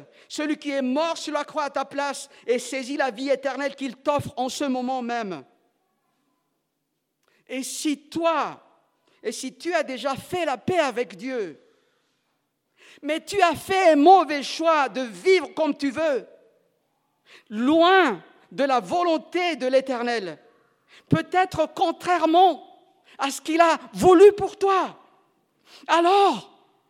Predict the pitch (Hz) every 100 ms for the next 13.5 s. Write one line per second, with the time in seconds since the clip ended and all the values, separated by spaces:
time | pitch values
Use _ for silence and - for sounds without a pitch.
0 | - 214 - 220 240 220 170 180 175 226
1 | 220 214 185 214 - - 208 196 202 180
2 | - - - 190 - 165 131 185 - 147
3 | - 139 113 - _ _ _ _ _ _
4 | _ _ _ _ _ _ _ - 160 -
5 | - 190 180 135 117 120 113 _ _ _
6 | _ _ _ _ _ _ _ _ 147 220
7 | - 202 190 165 131 98 _ _ _ _
8 | _ _ _ _ _ _ _ _ _ -
9 | - - 359 302 262 - 277 285 202 147
10 | _ _ _ _ _ _ _ _ _ 170
11 | 165 156 - 196 185 151 131 147 127 _
12 | _ _ _ _ _ _ 127 135 143 135
13 | - - 113 - _